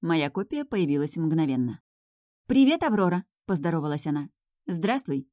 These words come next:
отозвалась я, хотя до сих пор считала немного странным здороваться,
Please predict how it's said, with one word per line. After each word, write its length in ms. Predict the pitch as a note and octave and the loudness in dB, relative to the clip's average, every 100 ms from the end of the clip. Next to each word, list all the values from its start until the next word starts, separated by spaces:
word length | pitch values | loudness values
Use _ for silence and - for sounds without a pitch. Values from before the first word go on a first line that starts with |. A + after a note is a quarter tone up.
| - | -4
отозвалась 600 | D#3+ E3 D3 D#3+ F#3+ - | -2 -2 -2 -4 -4 -6
я, 120 | C3+ | -8
хотя 260 | D#3+ F3 F3 | -6 -4 -4
до 100 | F3+ | -4
сих 180 | G#3+ G3+ | -6 -6
пор 140 | C4+ | -8
считала 380 | - A3 G#3+ G#3 | -6 -4 -2 0
немного 320 | G#3 G#3 G3+ | 2 2 0
странным 460 | G3+ C4+ C4+ C3 C3 | -4 -4 0 2 0
здороваться, 520 | C3 C#3 F#3 F3+ | 0 -2 -2 -4